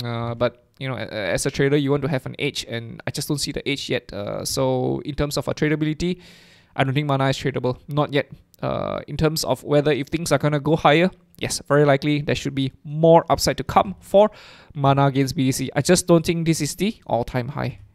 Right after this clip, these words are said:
I don't think so. Uh, but is it time to be going into a trade? Yeah, so that's the answer. Uh, the answer for, okay, the answer for this question is I don't know, uh, because we could still pop lower,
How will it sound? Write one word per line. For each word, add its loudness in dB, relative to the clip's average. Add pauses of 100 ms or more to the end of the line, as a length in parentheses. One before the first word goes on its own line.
(180)
I 0
don't -2
think -6
so. -2 (340)
Uh, -4
but -2
is 0
it -4
time 4
to 2
be 4
going 8
into 2
a 4
trade? -2
Yeah, -2
so -4
that's 0
the -2
answer. -2 (160)
Uh, -2
the 2
answer 4 (180)
for, -18
okay, 0
the 0
answer 2
for 4
this 0
question -2
is -8
I -14
don't -4
know, 0 (340)
uh, -4
because 0
we -4
could -6
still -2
pop -4
lower, -4